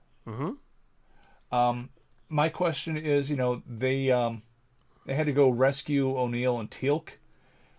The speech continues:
Speaker 1: Right.
Speaker 2: and bring him back to Earth in a Teltac.
Speaker 1: Yep.
Speaker 2: Now, a space shuttle landing on Earth, they can keep the, the secret bay closed and hide Death Gliders. Where exactly does a Teltac land?
Speaker 1: So,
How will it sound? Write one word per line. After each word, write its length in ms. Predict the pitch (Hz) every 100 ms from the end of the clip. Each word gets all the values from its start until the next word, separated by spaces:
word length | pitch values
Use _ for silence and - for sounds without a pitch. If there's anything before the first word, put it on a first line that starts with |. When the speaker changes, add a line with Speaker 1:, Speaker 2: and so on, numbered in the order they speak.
| - -
Speaker 1:
Right. 160 | 131
Speaker 2:
and 100 | 123
bring 140 | 120 127
him 80 | 123
back 180 | 123 -
to 60 |
Earth 340 | 123 139 135 - -
in 100 | 123
a 40 | 110
Teltac. 520 | 117 131 156 180 - _ _ _ -
Speaker 1:
Yep. 200 | 190 - _ _ _ _ _ _ _ _ _ _ -
Speaker 2:
Now, 220 | 143 131 -
a 60 |
space 300 | - - 220 220
shuttle 320 | 220 147 135
landing 360 | 143 143 143 135
on 160 | 131
Earth, 240 | 127 107 - -
they 180 | 151 165
can 140 | 196
keep 260 | - 202 - _ - _ _ _ _ _ _ 196
the, 480 | 156 147 139 131 - _ - -
the 100 | 156
secret 360 | 139 175 156 151
bay 180 | 143 139
closed 400 | - 131 127 127
and 120 | 123
hide 360 | 123 120 113 110
Death 220 | 113 -
Gliders. 480 | 107 95 - - - - - - - _
Where 160 | 185 240
exactly 460 | 175 185 185 170 139
does 160 | 120
a 60 | 110
Teltac 500 | - 117 143 127 -
land? 280 | 139 156 - _ - - -
Speaker 1:
So, 420 | - 240 208 -